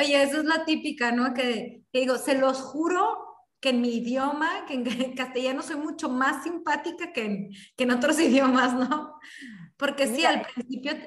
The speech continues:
Speaker 1: eh, ha-, hace como los chistes locales o el humor local, ¿no?
Speaker 2: Sí.
Speaker 1: Cambia bastante.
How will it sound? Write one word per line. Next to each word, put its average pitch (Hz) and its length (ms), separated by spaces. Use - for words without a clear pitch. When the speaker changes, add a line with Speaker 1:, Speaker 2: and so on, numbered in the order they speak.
Speaker 1:
eh, - 240
ha-, 233 420
hace 254 240
como 262 300
los 226 220
chistes 247 320
locales 214 680
o 220 60
el 208 120
humor 208 440
local, 208 560
¿no? 220 340
Speaker 2:
Sí. 220 80
Speaker 1:
Cambia 214 360
bastante. 214 960